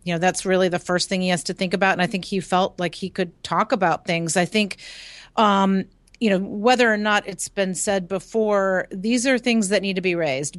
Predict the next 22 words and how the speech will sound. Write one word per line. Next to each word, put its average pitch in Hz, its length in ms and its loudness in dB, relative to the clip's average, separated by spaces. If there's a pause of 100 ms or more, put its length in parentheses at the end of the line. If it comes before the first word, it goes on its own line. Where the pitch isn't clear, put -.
(160)
P 254 280 0
U 294 100 0
Cs 196 680 0 (440)
are 202 160 2
not 196 380 -2
funded 170 440 -4
very 156 280 -2
well. 139 400 -4
I 196 120 2
go 214 200 2
to 208 80 2
the 196 120 0
naruc 196 500 0
meetings, 180 840 -2
uh, 175 300 0
usually 180 300 -2
a 170 40 -4
couple 180 280 -4
of 175 80 -2
times 165 320 -4
a 175 60 -4
year. 190 460 2